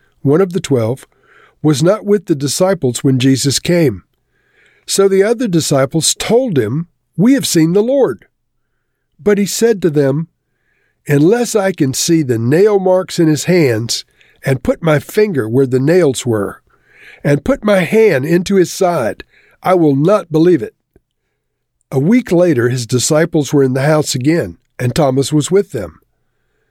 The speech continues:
Though the doors were locked, Jesus came and stood among them and said,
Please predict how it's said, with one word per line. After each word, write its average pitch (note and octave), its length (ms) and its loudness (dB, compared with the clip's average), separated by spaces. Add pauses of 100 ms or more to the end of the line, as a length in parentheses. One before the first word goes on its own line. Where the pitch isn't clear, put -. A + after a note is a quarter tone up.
(500)
Though F3 300 0
the A3 120 -4
doors A3 480 -2
were A#2+ 140 0
locked, G#2 480 -4 (200)
Jesus C#3 460 0
came C3+ 300 0
and A2+ 100 -2
stood G3 340 0
among D3 360 0
them F#2+ 240 -4
and G#2+ 120 -2
said, C#3 460 0